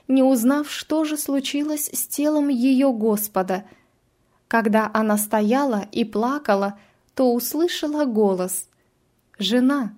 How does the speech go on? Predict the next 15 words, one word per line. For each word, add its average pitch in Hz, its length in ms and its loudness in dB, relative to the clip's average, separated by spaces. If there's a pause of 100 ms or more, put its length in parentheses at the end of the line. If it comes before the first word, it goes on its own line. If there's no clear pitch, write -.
(480)
что - 320 -4
ты 320 140 -4
плачешь? 240 720 -4 (540)
Кого 240 340 2
ищешь?" 269 760 -4 (1120)
Сквозь 214 500 0
слёзы 247 560 0
она 254 300 2
не 277 140 0
могла 254 420 2
различить, 240 680 0
кто 330 240 -2
к - 120 -10
ней 302 180 0
обращается. 247 1040 -2